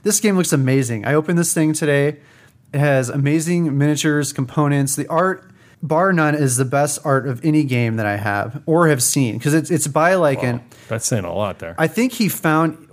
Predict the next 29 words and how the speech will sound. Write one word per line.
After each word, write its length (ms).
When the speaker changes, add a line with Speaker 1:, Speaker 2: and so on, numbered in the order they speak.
Speaker 1:
I 80
think 200
he 100
wa-, 140
he 160
found 380
an 100
artist 500
who, 200
like, 200
was 100
actually, 260
like, 120
selling 480
art. 460
It 100
was 140
like, 160
"Can 140
I 100
use 260
that 140
art 220
in 40
a 80
game?" 320
It's, 120
like, 140
this 260